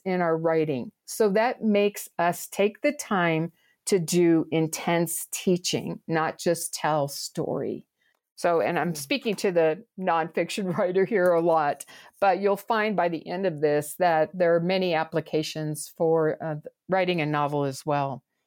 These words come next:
Speaker 1: So we've talked about three separate steps here: finding the example, um, s-, study the table of contents, doing that counting, breaking down the pieces.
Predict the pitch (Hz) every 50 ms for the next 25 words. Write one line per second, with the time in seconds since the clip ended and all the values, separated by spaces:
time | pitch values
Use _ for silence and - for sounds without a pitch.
0 | _ _ _ - - 226 240 240 233 - 269 254 262 262 - 254 214 233 214 196
1 | 185 175 - - - - 240 262 269 262 226 208 - - - 226 196 - 180 165
2 | 160 160 - - - - - 240 214 - - - - - 165 147 135 147 170 -
3 | _ _ _ _ _ _ _ _ - 214 208 208 214 226 226 220 220 220 196 -
4 | - 202 185 185 185 - 180 175 180 175 170 - - - 175 170 160 160 165 160
5 | - 175 175 - _ _ - - - _ - - - - - - 226 208 196 208
6 | 208 202 208 208 - - 175 170 180 180 - 196 196 196 190 185 185 - 196 175
7 | 165 170 - - 165 160 156 160 156 - - - 170 160 185 185 180 185 190 180
8 | 175 170 165 151 - - - - 196 175 165 160 - - 175 165 170 165 175 180
9 | 180 180 196 190 180 165 175 170 165 165 165 170 - - 170 160 160 - - 165
10 | 165 165 165 165 - -